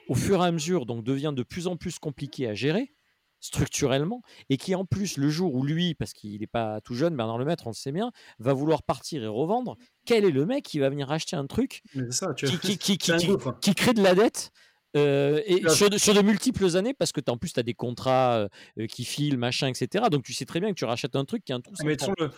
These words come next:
Speaker 2: le
Speaker 1: Donc
Speaker 2: sportif, t'en as pas beaucoup qui gagnent de l'argent avec du sportif.
Speaker 1: Et,
Speaker 2: Et,
Speaker 1: et,
Speaker 2: et c'est là où
Speaker 1: et,
Speaker 2: Mourad
Speaker 1: et
Speaker 2: était
Speaker 1: si,
Speaker 2: bon, hein.
Speaker 1: et si, et si tu vas en top six et que tu commences à faire des résultats,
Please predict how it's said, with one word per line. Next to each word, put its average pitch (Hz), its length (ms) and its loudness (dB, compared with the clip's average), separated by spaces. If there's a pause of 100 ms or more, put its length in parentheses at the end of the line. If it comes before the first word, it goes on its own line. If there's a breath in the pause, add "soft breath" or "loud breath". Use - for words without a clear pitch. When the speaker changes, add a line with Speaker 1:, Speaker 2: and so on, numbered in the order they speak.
(100)
Speaker 2:
le 156 80 0
Speaker 1:
Donc 151 40 2
Speaker 2:
sportif, 180 400 0
t'en 175 100 2
as 156 80 2
pas 170 100 2
beaucoup 160 220 0
qui 175 80 0
gagnent 160 100 2
de 143 60 0
l'argent 139 200 2
avec 139 100 0
du 117 60 -2
sportif. 170 460 0
Speaker 1:
Et, 190 60 -2
Speaker 2:
Et, 156 80 -2
Speaker 1:
et, 190 120 0
Speaker 2:
et 143 40 2
c'est 165 140 0
là 180 100 -2
où 175 60 4
Speaker 1:
et, 196 60 6
Speaker 2:
Mourad 160 220 4
Speaker 1:
et 185 40 6
Speaker 2:
était 160 120 4
Speaker 1:
si, 165 60 0
Speaker 2:
bon, 214 160 -2
hein. 180 180 -14
Speaker 1:
et 170 120 6
si, - 160 0
et 202 180 2
si - 220 0
tu - 180 -4
vas 165 100 0
en 160 140 0
top 139 240 0
six - 400 -6 (260 soft breath)
et 117 80 -4
que 139 120 -2
tu - 140 -8
commences 170 360 0
à 139 40 0
faire 131 200 -2
des 120 100 0
résultats, 117 560 -2